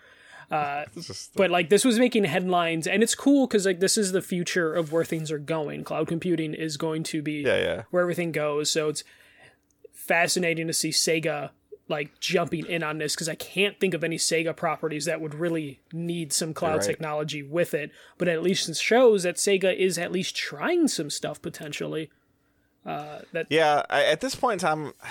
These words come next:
Speaker 2: I'd rather know what games are co-, are get-, are getting dated and coming out in the next twelve months versus one that's coming out in twenty twenty-seven.
Speaker 1: Mm-hmm.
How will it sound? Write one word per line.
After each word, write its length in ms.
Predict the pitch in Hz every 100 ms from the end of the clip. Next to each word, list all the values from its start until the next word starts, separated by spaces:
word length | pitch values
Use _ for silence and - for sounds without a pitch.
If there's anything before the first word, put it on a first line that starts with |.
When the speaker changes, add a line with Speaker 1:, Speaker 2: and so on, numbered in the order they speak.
| - -
Speaker 2:
I'd 220 | 104 127 120
rather 220 | 113 104
know 120 | 104
what 140 | 101 95
games 220 | 98 98
are 60 |
co-, 120 | - 98
are 240 | 71 95
get-, 280 | 101 101 -
are 80 | 95
getting 300 | 104 98 98
dated 340 | 98 98 101
and 80 | 98
coming 240 | 110 98
out 160 | 101 101
in 80 | 101
the 60 |
next 260 | 98 98 -
twelve 260 | - 104 101
months 300 | 98 110 -
versus 340 | 101 101 101
one 140 | 101
that's 140 | 101 -
coming 220 | 104 101
out 100 | 98
in 60 | 92
twenty 220 | 104 101
twenty-seven. 560 | 107 104 98 127 147
Speaker 1:
Mm-hmm. 180 | 170 185